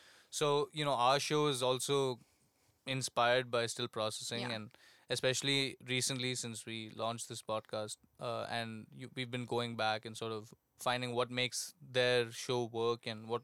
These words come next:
Speaker 1: what
Speaker 2: Yeah.
Speaker 1: can we incorporate into ours. And so basically, you know, the, the ease with which, um, that show tackles with culture, uh, in a timely way and connects with recent events and drawing, like, doing what the best critics do that we just
Speaker 2: Mm.
Speaker 1: talked about,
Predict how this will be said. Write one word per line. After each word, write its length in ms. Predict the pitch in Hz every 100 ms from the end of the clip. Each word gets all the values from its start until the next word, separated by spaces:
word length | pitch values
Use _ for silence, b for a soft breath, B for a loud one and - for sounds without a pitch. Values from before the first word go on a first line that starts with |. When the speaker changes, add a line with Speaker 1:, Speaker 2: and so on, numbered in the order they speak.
| _
Speaker 1:
what 160 | 254 240
Speaker 2:
Yeah. 60 | 226
Speaker 1:
can 120 | 123
we 80 | 117
incorporate 500 | 117 113 110 120 117
into 220 | 113 110
ours. 200 | 113 117
And 140 | 120 -
so 160 | 127
basically, 520 | 123 143 - 208 226 208
you 140 | 180
know, 140 | 185
the, 240 | 175 156 147
the 220 | 127 143
ease 300 | 135 156 156
with 120 | 151 -
which, 480 | 143 135 - - -
um, 300 | 127 123 117
that 200 | 120 123
show 300 | - 139 131
tackles 480 | 127 120 120 139 123
with 180 | 120 -
culture, 760 | 120 120 120 127 120 120 117 113 -
uh, 180 | 120 113
in 100 | 127
a 60 | 120
timely 440 | 120 117 123 127
way 340 | 117 120 127 127
and 200 | 117 110 B B B
connects 400 | 131 135 131 147
with 200 | 139 120 127
recent 340 | 127 139 127
events 400 | 120 123 131 -
and 260 | 120 113 - 131
drawing, 500 | 120 120 123 123 120 -
like, 220 | 135 123 _ - - 165
doing 260 | 151 156 151
what 160 | 139
the 140 | 143 123
best 360 | 117 135 -
critics 340 | - 131 131 120
do 180 | 131 127
that 160 | 117
we 100 | 123
just 260 | 113 135 123
Speaker 2:
Mm. 40 |
Speaker 1:
talked 240 | 113 113 -
about, 240 | 107 104